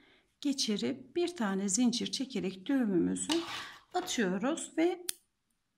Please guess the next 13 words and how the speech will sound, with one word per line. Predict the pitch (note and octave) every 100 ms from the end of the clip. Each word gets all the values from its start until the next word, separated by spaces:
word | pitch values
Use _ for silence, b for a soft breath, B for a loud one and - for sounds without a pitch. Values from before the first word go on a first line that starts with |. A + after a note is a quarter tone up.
| _ -
trabzanlardan | - - - F4+ E4+ A#3 A3 G3 F#3+ G3+ G#3 D4+ D4 F#3
oluşan | F#3+ - B3 D4 D#4
ilk | E4+ -
grubumuzu | G3+ E3+ F#3 G3+ G#3+ D4+
bu | F4+
şekilde | - F#3 - G3+ - -
örmüş | C#4+ G3+ C4 -
oluyoruz. | F#3 - - - B B B B -
Dörder | F4 F4+ F4+ F4+
trabzan | F4 G3+ F#3 F#3 G3 F#3+ F#3+ A3+
ördük. | E3 - E4+ -
Yanlarında | C4 C#4 C4 A3 G#3+ F3+ E3+
bakınız | G#3+ A3 D4+ -